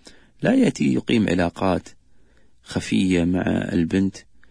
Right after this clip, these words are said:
ويتفق معها على كل شيء، ثم بعد ذلك يأتي الباب، يقول:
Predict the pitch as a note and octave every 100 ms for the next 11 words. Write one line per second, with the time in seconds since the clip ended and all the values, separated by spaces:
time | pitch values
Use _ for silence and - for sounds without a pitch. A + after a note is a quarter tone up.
0 | - - - - - G2+ F#2+ F2+ F2+ G2+
1 | A2 - F#2+ F2+ - F2 F2 F2 F2 D#2+
2 | D#2+ D#2+ - F2 - F2+ G2+ - - -
3 | - - D3 C#3+ G2+ F#2 E2+ E2 A2 G2
4 | G2 F#2+ A2 B2 _ _ _ - C3+ -
5 | - B2 D3 D#3+ - _ _ G#2 G2 F#2+
6 | E2+ - - - _ - - G2 G2 F#2+